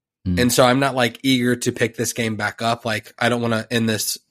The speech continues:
Speaker 2: recording and then go and play that aga-, game again, simply because I feel like it is repetitive. Now, when it comes to potential,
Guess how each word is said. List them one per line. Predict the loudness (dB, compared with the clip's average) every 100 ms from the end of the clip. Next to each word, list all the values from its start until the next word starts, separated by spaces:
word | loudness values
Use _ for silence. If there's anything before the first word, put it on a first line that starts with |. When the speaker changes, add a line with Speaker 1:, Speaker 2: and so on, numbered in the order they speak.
| -6
Speaker 2:
recording | -4 2 4 4 0 -2
and | -4
then | -4
go | -4 -4
and | -4
play | -2 0 0
that | -2
aga-, | -6 -6 -6
game | -2 2 2
again, | 0 -6 -10 -12 -16 _ _ _ _ _ _ _ _ _ _ _ _ _ _ _
simply | 0 2 4 2
because | 2 2 2 0 -4 -8 _ _ _
I | -8
feel | -2 0
like | 0 -4
it |
is | -6 -6
repetitive. | -8 -8 -8 -10 -16 _ -20 _
Now, | 0 0 0 -2 -6 -4
when | -4
it | 0
comes | -2 0
to | -4
potential, | -6 -2 -2 2 2 2 2